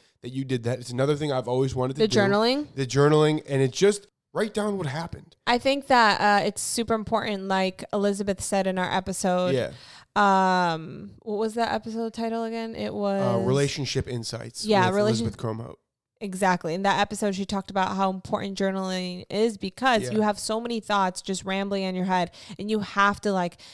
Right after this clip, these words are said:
Speaker 2: you have to put it somewhere.
Speaker 1: How many times while you were doing it did you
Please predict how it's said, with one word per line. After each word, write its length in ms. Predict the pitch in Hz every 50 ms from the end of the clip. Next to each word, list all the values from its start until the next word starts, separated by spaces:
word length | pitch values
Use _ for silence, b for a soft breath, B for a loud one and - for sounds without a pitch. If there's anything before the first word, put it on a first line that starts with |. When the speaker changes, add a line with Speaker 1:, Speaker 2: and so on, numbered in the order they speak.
| B B B B
Speaker 2:
you 160 | 202 208 214
have 160 | 214 214 -
to 120 | - 208 - _ _ _ _ _ _ -
put 160 | - 233 220
it 120 | 190 -
somewhere. 520 | - - 175 175 170 165 - - 90 - 196
Speaker 1:
How 60 | - 156
many 140 | 180 190
times 400 | 190 - 160 165 160 156 151 123
while 120 | 139 135 131
you 200 | 127 135 151 160
were 100 | 147 139
doing 320 | 123 123 120 117 113 117
it 300 | 113 117 120 - 127 120
did 240 | 123 123 117 107 107
you 420 | 113 120 120 120 120 120 113 107